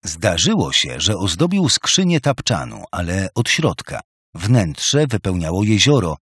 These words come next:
gdzie na tafli wody pływały barwne kwiaty, opisywała dziennikarka białostockiej Gazety Wyborczej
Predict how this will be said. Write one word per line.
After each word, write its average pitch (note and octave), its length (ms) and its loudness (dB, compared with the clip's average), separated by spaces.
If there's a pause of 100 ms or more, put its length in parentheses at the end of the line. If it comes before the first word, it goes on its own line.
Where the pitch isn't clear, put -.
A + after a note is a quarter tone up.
gdzie G2+ 260 0
na G#2 140 2
tafli G2+ 360 -2
wody D2 440 -2 (200)
pływały A2 540 2
barwne A2 440 0
kwiaty, - 560 -8 (380)
opisywała A#2+ 560 0
dziennikarka G#2+ 600 2
białostockiej F2+ 680 -2
Gazety D#2+ 380 -6
Wyborczej A#2 680 0